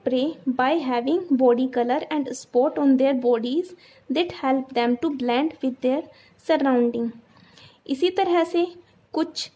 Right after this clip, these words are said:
शिकार करने वाले जानवर जैसे कि शेर और चीते, ये भी अपने शिकार को अनदेखा कर देते हैं क्योंकि इनके शरीर, क्योंकि कुछ जानवरों का शरीर, उनका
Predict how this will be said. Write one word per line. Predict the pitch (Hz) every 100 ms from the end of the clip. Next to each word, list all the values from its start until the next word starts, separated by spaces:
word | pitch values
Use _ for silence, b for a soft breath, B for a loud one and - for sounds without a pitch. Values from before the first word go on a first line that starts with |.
| _
शिकार | - 285 269 254 277
करने | 320 302 302 302
वाले | 285 277 285
जानवर | 277 269 269 277 302
जैसे | 262 247 247 254
कि | 254
शेर | 240 - 262 262 277 285 -
और | 285 320
चीते, | 311 285 262 254 233 233 b b b b -
ये | 254 320
भी | 320 349 349
अपने | - 302 330
शिकार | - 311 294 285
को | 285 339
अनदेखा | 339 269 262 254 247 277 311
कर | 330 302
देते | 285 285 294
हैं | 302 311 -
क्योंकि | 269 262 262 330 415 b b b b b _ _ -
इनके | 269 269 302 339
शरीर, | - 254 254 269 269 262
क्योंकि | 262 262 320 392 - - b b b b b -
कुछ | 349 -
जानवरों | 285 277 285 294
का | 294 330
शरीर, | - 247 233 247 277 269 _ b b b _ _ _ _ _ _ _ _ _ _ _ _ _ _
उनका | 277 277 277 285